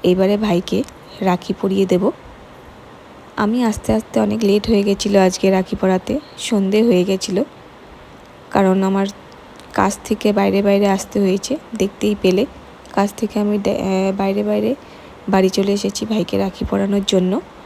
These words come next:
তাই লেট হয়ে গেছে। বোন, আহ, সকালেই রাখি পরিয়ে দিয়েছিল ভাইকে, কারণ ও বাড়িতেই ছিল, ওর ছুটি ছিল, আজকে বাড়িতে ছিল, তো ও দিনের বেলায়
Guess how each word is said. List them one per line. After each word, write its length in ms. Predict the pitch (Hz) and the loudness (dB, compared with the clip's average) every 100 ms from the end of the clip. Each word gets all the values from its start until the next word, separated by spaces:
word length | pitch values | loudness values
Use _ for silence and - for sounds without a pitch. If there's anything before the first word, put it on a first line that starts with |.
| - - - - - - | -20 -20 -20 -20 -12 -4
তাই 180 | 196 196 | -2 0
লেট 280 | 190 196 | -2 0
হয়ে 200 | 220 185 | 2 4
গেছে। 340 | 185 180 - 285 - - - - - - - - | 4 0 -2 -4 -6 -20 -20 -20 -20 -20 -14 -6
বোন, 460 | 196 214 226 240 233 | 2 4 4 2 0
আহ, 180 | 196 196 | 0 -2
সকালেই 480 | - 202 208 226 269 | -4 -4 -2 0 2
রাখি 280 | 240 - 202 - | 2 0 -4 0
পরিয়ে 240 | 185 185 | 0 0
দিয়েছিল 420 | 185 190 214 190 | -2 -6 -2 0
ভাইকে, 380 | 208 175 - 254 - - - - - - | 0 0 -2 -6 -8 -20 -20 -20 -12 -4
কারণ 200 | 196 196 | 0 0
ও 60 | |
বাড়িতেই 460 | 190 190 196 214 214 | 2 0 0 0 -2
ছিল, 260 | - 190 | 0 0
ওর 120 | 190 196 | 0 -2
ছুটি 320 | - 190 202 | -4 -6 -4
ছিল, 240 | - 196 | -2 0
আজকে 340 | 185 180 - 202 | 2 0 -4 -4
বাড়িতে 380 | 185 180 185 - - - - - - - - - | -4 -4 -6 -6 -12 -20 -20 -20 -20 -20 -20 -16
ছিল, 280 | - 190 208 359 - - | -6 -4 -2 -4 -8 -4
তো 100 | 196 196 196 196 196 202 | 0 2 0 0 0 0
ও 100 | 185 | 0
দিনের 300 | 190 196 196 | 0 -2 0
বেলায় 220 | 196 | 0